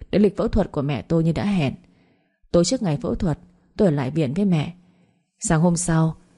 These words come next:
khi mẹ tôi vừa được đẩy vào phòng phẫu thuật thì ông đến. Vừa nhìn thấy tôi, ông liền sốt sắng hỏi: "Mẹ cháu đâu rồi?" Vì sự xuất hiện bất thình lình này của ông, tôi vẫn còn kinh ngạc, nên thẫn thờ mất mấy giây mới trả lời:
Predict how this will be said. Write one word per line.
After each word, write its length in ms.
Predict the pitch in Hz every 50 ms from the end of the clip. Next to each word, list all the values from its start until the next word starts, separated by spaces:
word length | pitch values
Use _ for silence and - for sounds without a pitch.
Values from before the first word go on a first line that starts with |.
| _ _ _ _ _ _ _ _ -
khi 80 | - 226
mẹ 120 | 202 170
tôi 120 | - 208
vừa 100 | 196 180
được 160 | 160 151 139 -
đẩy 160 | 165 151 139
vào 120 | 147 143
phòng 220 | - - 156 135 151
phẫu 140 | - -
thuật 240 | 117 - 190 151 - -
thì 100 | - 165
ông 240 | - - 190 180 175
đến. 320 | 170 160 156 170 208 247 269 - - _ _ _ _ _ _ _ _ -
Vừa 120 | 185 180
nhìn 140 | 175 170 147
thấy 140 | 165 156 160
tôi, 400 | - - 175 170 165 165 160 - -
ông 120 | - 214
liền 180 | 190 180 - 135
sốt 160 | - 233 240
sắng 240 | - - - 160 196
hỏi: 300 | 214 214 170 135 127 139 - _ _ _ _ _ _ _ _ _ _ _ _ _ - -
"Mẹ 120 | 190 165
cháu 180 | 165 - 165 180
đâu 160 | 208 220 214
rồi?" 340 | 202 196 175 160 156 156 156 - - - _ _ _ _ _ _ _ _ _ _ _ _ _ _ _ _ _ _ _ _ _ - -
Vì 80 | - 226
sự 80 | 208 185
xuất 160 | 190 262 -
hiện 220 | 220 202 - -
bất 160 | 208 - -
thình 180 | - 214 160 151
lình 160 | 165 147 135
này 140 | 139 131 120
của 140 | - 156 135
ông, 300 | - - 170 165 165 170 -
tôi 80 | - 190
vẫn 180 | 190 185 240 240
còn 220 | 196 165 139 156 -
kinh 200 | 214 214 202 180
ngạc, 220 | 165 147 139 - - - _ _ _ _ - - -
nên 100 | 202 190
thẫn 160 | 190 180 226
thờ 180 | 226 208 160 147
mất 220 | 165 214 - -
mấy 200 | 185 165 170 196
giây 280 | 185 185 196 190 190 190
mới 120 | 202 226
trả 160 | - 202 165
lời: 340 | 139 139 147 143 139 127 139